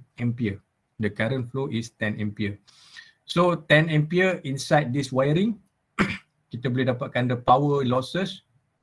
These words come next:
Power losses kita just boleh dapatkan, uh, apa nama, the summation of R ni.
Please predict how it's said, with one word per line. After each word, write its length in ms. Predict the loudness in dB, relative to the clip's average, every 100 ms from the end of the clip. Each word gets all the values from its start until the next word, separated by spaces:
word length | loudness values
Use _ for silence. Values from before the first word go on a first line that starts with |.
| _ -2
Power 160 | 0 0
losses 400 | -2 -2 -4 -4
kita 240 | -4 -4
just 240 | -4 -6
boleh 240 | -4 -2 -2
dapatkan, 720 | -2 -4 -6 -4 -2 -4 -10 -10 -6
uh, 560 | -4 -4 -4 -6 -8
apa 100 | -8
nama, 300 | -6 -6 -6 -10 _ _ _ _ _ _ _ _ -4
the 320 | 0 2 2
summation 720 | 0 2 2 0 0 0 0 0
of 160 | -2 -2 2
R 380 | 4 4
ni. 20 | 0